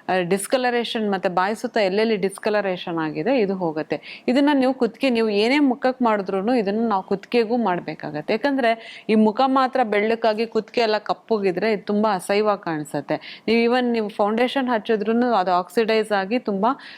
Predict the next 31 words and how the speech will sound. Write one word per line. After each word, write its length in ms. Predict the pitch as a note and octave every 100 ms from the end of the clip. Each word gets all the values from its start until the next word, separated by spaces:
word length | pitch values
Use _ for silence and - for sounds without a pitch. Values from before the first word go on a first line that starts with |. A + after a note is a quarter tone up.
| - G3+
ಮುಖ 260 | G#3 G#3+ C4 B3+
ಒಂದ್ 100 | A#3+
ಕಲರು, 460 | A#3 G#3 G#3 G#3 G#3
ಕ-, 240 | G#3 G3+
ಕುತ್ತಿಗೆ 360 | - G#3 - A3+
ಒಂದ್ 200 | G3 F3
ಕಲರು 360 | F3 E3+ F#3
ಕಾಣಿಸಕ್ 400 | - F3 E3+ G#3+
ಸ್ಟಾರ್ಟ್ 320 | - F3+ E3
ಆಗತ್ತೆ. 340 | D#3 D#3 D3+ D#3
So 380 | D3+ C#4 A#3+ - - -
ನೀವು 140 | G#3+ G3+
ಏನೇ 300 | F#3+ A3+ D4
ಒಂದು 360 | C#4+ C4 B3+
ಮನೆ 280 | A#3+ F#3 F#3+
ಮದ್ದು 340 | G#3+ G3+ F#3+ G#3+
ಅಥವಾ 260 | G3 G3+
ಯಾವ್ದೇ 300 | G3 F3 F#3
ಒಂದ್ 180 | A3 G#3+
ಥೆರಪಿ 360 | F#3+ F#3 F#3 G#3+
ಮಾಡ್ಕೊಂಡಾಗ 600 | G3+ F3 - E3+ E3+ G#3+
ಮುಖಕ್ಕೆ 480 | F#3+ F3+ A#3+ A#3+
ಮಾಡ್ಕೊಂಡ 380 | G3+ F#3 F3+ F3
ತಕ್ಷಣ 340 | E3 D#3+ B3 A#3
ನೀವು 240 | G3+ D#4 - - -
ಕುತ್ತಿಗೆ 320 | A#3 - B3+
ಭಾಗಕ್ಕೂ 440 | G3 F3+ - -
ಮಾಡ್ಬೇಕಾಗತ್ತೆ. 800 | D#4 F#3+ D#3 D3+ - C3+ - - _
ನೋಡಿದ್ರಲ್ಲ 480 | B3 C#4 B3+ G#3 G3 F3+
ವೀಕ್ಷಕರೇ, 640 | E3+ - E3+ - F#3 A#3+ _ - - _
ಇಲ್ಲಿವರೆಗೂ, 840 | A#3 C#4 C4+ G#3 F#3 A#3 F#3 F#3+